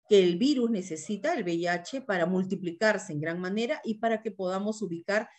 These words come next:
anticuerpos, o sea, nuestro cuerpo genera defensa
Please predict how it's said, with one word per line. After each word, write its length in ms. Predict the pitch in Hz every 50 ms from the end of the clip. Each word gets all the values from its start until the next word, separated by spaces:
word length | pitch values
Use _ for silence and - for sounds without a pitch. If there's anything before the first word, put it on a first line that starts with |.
| _ _ _ _ -
anticuerpos, 960 | 254 294 320 302 302 294 - 285 - - - 339 320 233 151 - - - 139
o 80 | 143 147
sea, 160 | 151 208 202
nuestro 360 | 202 180 175 - - 180 175
cuerpo 300 | - 233 233 233 - 262
genera 360 | 254 - 214 185 175 196 208 202
defensa 760 | 185 165 170 - - 262 220 208 208 - 170 185 - -